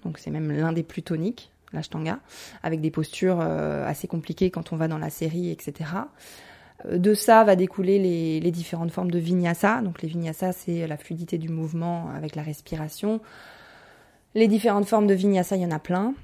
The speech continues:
Mais en tout cas, le, le rythme est quand même normalement assez tonique.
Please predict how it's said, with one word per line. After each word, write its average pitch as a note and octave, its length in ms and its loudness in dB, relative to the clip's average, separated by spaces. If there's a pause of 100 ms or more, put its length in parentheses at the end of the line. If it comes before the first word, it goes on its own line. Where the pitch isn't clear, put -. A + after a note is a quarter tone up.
(520)
Mais G#3+ 140 6
en G3+ 80 6
tout G3+ 140 -2
cas, A3+ 280 12
le, F3 760 6
le F3+ 120 6
rythme G#3 280 4
est F3 80 2
quand F#3+ 120 2
même G#3+ 240 4
normalement F#3 460 2
assez F3+ 260 0
tonique. F#3 560 0